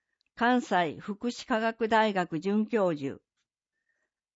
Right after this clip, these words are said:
若者の人権意識について考える。表終わり。人権を考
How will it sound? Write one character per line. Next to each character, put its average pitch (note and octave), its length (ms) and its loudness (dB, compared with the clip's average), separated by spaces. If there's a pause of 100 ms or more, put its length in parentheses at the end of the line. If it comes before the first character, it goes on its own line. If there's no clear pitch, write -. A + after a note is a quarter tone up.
(300)
若 A#3+ 300 2
者 A#3 260 4
の G3+ 280 2
人 A#3 340 2
権 B3 240 4
意 C4+ 40 6
識 - 280 -2
に F3+ 160 4
つ G3+ 120 -8
い F#3+ 140 -4
て D#3+ 140 -6
考 F3+ 400 0
え D#3+ 180 0
る。 C#3 220 -10 (760)
表 A#3+ 320 2 (120)
終 E3+ 80 0
わ F3+ 180 4
り。 D#3+ 240 -4 (1500)
人 B3 320 6
権 B3+ 320 4
を B3 80 2
考 A#3 280 0